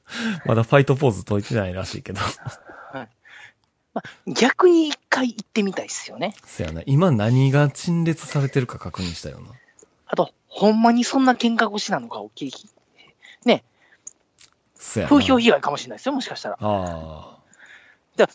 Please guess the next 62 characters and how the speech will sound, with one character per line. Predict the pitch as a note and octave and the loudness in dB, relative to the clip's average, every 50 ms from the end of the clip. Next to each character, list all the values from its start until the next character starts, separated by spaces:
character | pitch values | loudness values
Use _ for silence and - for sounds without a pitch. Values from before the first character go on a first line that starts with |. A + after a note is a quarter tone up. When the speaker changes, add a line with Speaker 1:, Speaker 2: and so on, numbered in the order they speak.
| - | 0
Speaker 2:
何 | G#3 A3+ C#4 | 0 2 2
も | D4+ B3 | 2 2
知 | G#3 - B3 | 2 2 4
ら | A#3+ A3+ | 4 4
な | G#3 E3+ | 4 2
い | D#3 | -2
人 | - - F3 E3 | -4 -6 -8 -8
の | D#3+ D#3+ | -6 -6
た | - E3 D#3+ | -4 -4 -6
め | D#3 D#3 D#3 | -4 -6 -8
に | D#3 D#3+ D#3 | -6 -6 -6
お | D3 | -6
話 | B2+ - C#3+ C3 - - | -4 -2 -2 -2 -2 -2
を | D3 C3+ | -4 -4
し | - D#3 | -4 -2
ま | D3+ C#3+ | -4 -4
す | C3+ - - | -4 -4 -4
と、 | E3 D3 C#3 | -2 -2 -2
あ | |
の、 | B2+ B2 A#2+ A2 G2+ | -2 -4 -8 -10 -6
Speaker 1:
う | A2 | -6
ん。 | G#2 G#2+ G2+ F#2 F2 - - _ _ - - - - - - - - - - | -4 -4 -4 -6 -8 -12 -18 _ _ -20 -20 -18 -18 -18 -18 -20 -20 -18 -6
Speaker 2:
セ | - - C4 | 0 2 4
ブ | B3 C4 | 6 6
ン | B3 B3 A#3+ | 6 8 8
イ | A#3 | 8
レ | A3 G#3+ | 8 6
ブ | F3 E3 | 4 2
ン | C3+ A#2+ | -6 -6
の | A#2+ G#2 - - - - - - | -8 -10 -12 -12 -18 -20 -8 -4
Speaker 1:
う | A2+ | 0
ん。 | A#2+ A#2 G2 D#2+ D2+ D#2+ - - _ _ _ _ _ _ _ _ | 0 0 0 -2 -6 -12 -18 -20 _ _ _ _ _ _ _ _
Speaker 2:
東 | - C4+ C#4 C#4 C4 - - C4+ | -2 2 4 4 4 2 -2 -2
大 | B3 A3+ G#3 F#3 | -2 0 -2 -2
阪 | E3+ - - E3 - A#2 | -6 -6 -6 -8 -8 -6
な | A#2+ C#3 D3+ | -4 -4 -4
ん | D3+ | -4
ち | - E3 | -2 -2
ゃ | D#3+ | -2
ら | E3+ F3 | -2 -2
店 | - C3+ A2 F2+ _ _ _ _ _ _ - | -4 -8 -14 -16 _ _ _ _ _ _ 0
Speaker 1:
う | A#2 | 0
ん。 | A2+ G#2 E2+ C#2+ - _ _ _ _ _ _ _ _ _ _ _ _ _ - | 0 0 0 -4 -12 _ _ _ _ _ _ _ _ _ _ _ _ _ -12
Speaker 2:
で | C#3+ | -12
し | A#2 - | -10 -6
た | - A#2+ | -6 -8
っ | - _ | -8 _
け？ | - A2 G#2 G2 _ _ | -14 -16 -16 -16 _ _
Speaker 1:
そ | - - A#2 G2+ | -8 -4 -4 -2
う | |
ね。 | F2 E3 | 0 0
Speaker 2:
あ | F3 | 0
の、 | D#3 D3 C3 C3+ A#2+ A2 G#2+ G#2+ - - - - - - - - _ _ _ _ _ _ _ _ _ - - - - - - - - - - - - - - - - F#3+ D#3+ - _ - _ - - | 0 0 -2 -2 -4 -4 -6 -10 -14 -16 -16 -16 -16 -18 -20 -20 _ _ _ _ _ _ _ _ _ -18 -16 -14 -12 -12 -14 -14 -16 -20 -20 -20 -20 -20 -20 -16 -16 -16 -16 -16 _ -20 _ -4 0
ま | G3+ F3+ | 2 4
あ、 | |
も | A3+ C#4+ | 4 4
と | - D#4 | 2 0
も | D#4 D4+ | -4 -4
と | F4 | -4
な | D#4 C#4 C4 | -4 -6 -6
ん | A#3 | -6
か、 | - | -10